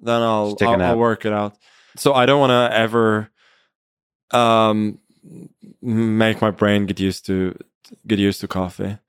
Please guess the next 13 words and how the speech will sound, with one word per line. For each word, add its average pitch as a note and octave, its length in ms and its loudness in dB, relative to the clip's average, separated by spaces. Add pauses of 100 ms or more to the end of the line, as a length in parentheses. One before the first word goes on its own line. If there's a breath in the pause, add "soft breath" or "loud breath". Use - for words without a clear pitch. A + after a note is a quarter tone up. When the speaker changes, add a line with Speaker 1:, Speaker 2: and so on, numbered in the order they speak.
(240 soft breath)
Speaker 1:
Like, B2 160 0
if C#3 140 2
you E3+ 80 2
see C3+ 240 2
me A#2 120 2
drinking G2+ 360 -2
coffee, G2+ 400 0
that's, F#2+ 440 -4 (1040 soft breath)
that - 1080 -4
probably G#2+ 340 0
means G2+ 460 -4
that G2 100 -2
I'm G2 460 -4